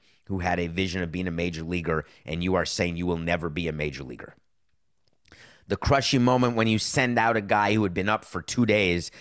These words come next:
because you needed an emergency starter in a doubleheader, and they're right back down to the minor leagues, and you say, "Hang in there, keep working hard, do it again."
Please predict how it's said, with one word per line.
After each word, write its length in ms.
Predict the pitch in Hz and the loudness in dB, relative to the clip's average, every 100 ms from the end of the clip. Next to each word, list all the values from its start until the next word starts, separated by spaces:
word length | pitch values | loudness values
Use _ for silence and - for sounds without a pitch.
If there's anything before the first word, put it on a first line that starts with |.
| - | -10
because 360 | 98 - 104 85 | -6 0 0 0
you 80 | 85 | -2
needed 320 | 101 98 87 | 0 0 0
an 100 | 85 | -2
emergency 760 | 85 98 95 92 - 85 85 - | 0 -2 -2 -6 -6 -6 -6 -10
starter 480 | - 104 104 92 | -4 0 2 2
in 80 | 90 | 0
a 80 | 87 | 0
doubleheader, 680 | 80 95 90 78 98 85 78 _ _ _ _ _ _ - | 0 2 2 2 2 2 0 _ _ _ _ _ _ -4
and 140 | 90 | 0
they're 100 | 85 | 0
right 300 | 87 92 92 | 2 0 0
back 300 | - 87 - | -2 -4 -4
down 360 | 82 80 78 76 - _ | -6 -4 -4 -6 -12 _
to 100 | 92 | -10
the 80 | 82 | -4
minor 280 | 78 78 78 | -4 -4 -4
leagues, 280 | 78 78 | -6 -6
and 100 | 76 | -8
you 80 | 78 | -8
say, 280 | 73 87 80 | -4 0 0
"Hang 260 | 69 117 135 | 0 0 2
in 140 | 123 | 2
there, 320 | 110 104 98 _ _ - | 2 2 0 _ _ -4
keep 240 | 131 110 | -2 0
working 260 | 123 113 117 | 0 0 0
hard, 460 | 110 110 98 92 - _ _ | 2 4 2 0 -6 _ _
do 180 | 117 120 | 2 4
it 60 | |
again." 560 | 113 113 110 95 92 | 2 2 2 2 -2